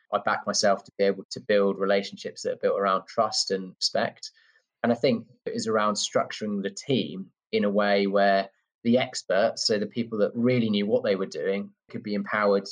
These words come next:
to go and do the things that they were great at. And I think there is more fluidity than sometimes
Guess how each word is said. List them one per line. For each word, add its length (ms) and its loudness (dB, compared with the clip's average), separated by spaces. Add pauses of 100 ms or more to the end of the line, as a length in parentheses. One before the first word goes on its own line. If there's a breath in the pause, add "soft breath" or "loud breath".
to 60 -10
go 180 2
and 100 4
do 140 0
the 80 -6
things 260 -2
that 80 -8
they 120 4
were 80 2
great 380 0
at. 200 -6 (680)
And 340 -2 (560)
I 60 -12
think 220 0
there 140 4
is 120 0
more 180 2
fluidity 1040 0
than 100 -10
sometimes 800 -4